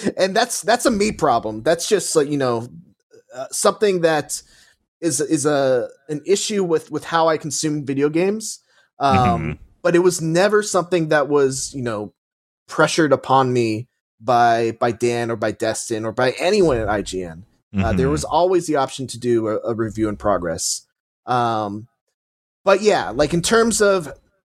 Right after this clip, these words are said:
Speaker 1: you know, how, how I would have wanted to play this game, I definitely would have wanted to, to be able to not feel like I had to go through the main, the main path as,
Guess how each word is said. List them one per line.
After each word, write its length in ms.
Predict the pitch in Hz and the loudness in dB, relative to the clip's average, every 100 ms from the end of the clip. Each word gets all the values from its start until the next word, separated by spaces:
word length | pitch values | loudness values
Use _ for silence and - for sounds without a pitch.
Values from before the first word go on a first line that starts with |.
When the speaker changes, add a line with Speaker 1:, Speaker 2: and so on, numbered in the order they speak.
| - | -6
Speaker 1:
you 140 | 165 | -4
know, 60 | 117 | -4
how, 420 | - 160 165 160 | 0 2 4 2
how 180 | - 165 | 2 2
I 80 | 165 | 2
would 180 | 160 165 | 2 0
have 160 | 127 | -2
wanted 320 | 117 143 156 151 | -2 -2 -2 -4
to 80 | |
play 180 | - 143 | -4 -2
this 200 | 147 170 | 0 -2
game, 400 | - 196 220 220 _ - _ - | 2 2 2 -2 _ -20 _ 0
I 100 | 170 | 0
definitely 480 | - 190 202 185 | 2 0 2 2
would 160 | 160 160 | 4 2
have 140 | 151 135 - | 0 -4 -4
wanted 340 | 131 135 131 - | -2 0 -2 -4
to, 600 | - 127 123 120 117 - | -2 0 2 2 -2 -6
to 100 | - | -6
be 240 | 127 120 123 | -4 2 2
able 200 | 120 120 | 2 -2
to 580 | - 127 113 107 110 - _ _ _ _ _ _ _ 135 | -4 -2 -2 -2 -6 -12 _ _ _ _ _ _ _ -8
not 340 | 143 175 170 | 0 0 0
feel 300 | - 165 147 | -4 -2 0
like 200 | 135 120 | 0 0
I 80 | 120 | 0
had 380 | - 135 131 127 | 2 2 2 0
to 440 | 139 131 120 117 _ - _ _ _ _ _ - | -2 0 0 -2 _ -20 _ _ _ _ _ 0
go 160 | 156 | 2
through 280 | 160 - 165 | 2 2 2
the 100 | 147 | 2
main, 640 | 135 135 139 139 - 135 127 | 0 0 0 -4 -8 -10 -4
the 80 | 139 | -2
main 260 | 131 131 | 0 -2
path 580 | - 139 123 107 - - _ _ _ _ _ _ _ | 0 4 4 2 -6 -20 _ _ _ _ _ _ _
as, 600 | 120 123 120 113 113 - | 2 2 2 -2 -6 -10